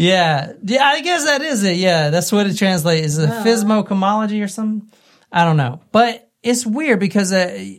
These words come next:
Speaker 1: you got all this talent. You work for the, one of the top defense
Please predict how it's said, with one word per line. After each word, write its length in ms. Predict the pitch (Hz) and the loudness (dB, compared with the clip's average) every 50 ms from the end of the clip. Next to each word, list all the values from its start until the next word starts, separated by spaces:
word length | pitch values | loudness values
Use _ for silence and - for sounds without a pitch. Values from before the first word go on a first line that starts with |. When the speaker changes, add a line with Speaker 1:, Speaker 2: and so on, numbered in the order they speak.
| - - _ _ | -20 -20 _ _
Speaker 1:
you 340 | _ - - 190 185 202 214 | _ -18 -10 -6 -2 2 2
got 160 | 220 208 208 | 2 4 4
all 160 | 196 208 226 | 2 0 0
this 220 | 220 233 220 220 - | 0 -2 -2 -2 -2
talent. 540 | - 190 214 220 220 214 185 156 147 151 | -2 -2 0 0 2 2 2 0 0 0
You 140 | 160 165 170 | -2 -2 -2
work 240 | 165 185 202 202 - | 0 0 -2 -2 -4
for 560 | - - 180 165 156 147 139 131 127 117 - _ _ _ _ _ _ _ _ _ _ _ _ _ _ _ | -6 -2 0 0 2 2 0 0 -2 -4 -6 _ _ _ _ _ _ _ _ _ _ _ _ _ _ _
the, 180 | - 160 151 - - | -6 -4 -4 -4 -6
one 200 | - 160 170 170 | -2 -2 0 2
of 80 | 170 160 | 2 2
the 100 | 156 151 | 0 -2
top 380 | - - 170 185 190 190 180 | -2 0 0 0 0 0 -2
defense 720 | 156 151 - - - 196 196 196 180 - - - - - | -4 -4 -6 -2 -2 0 0 0 -2 -6 -6 -8 -8 -10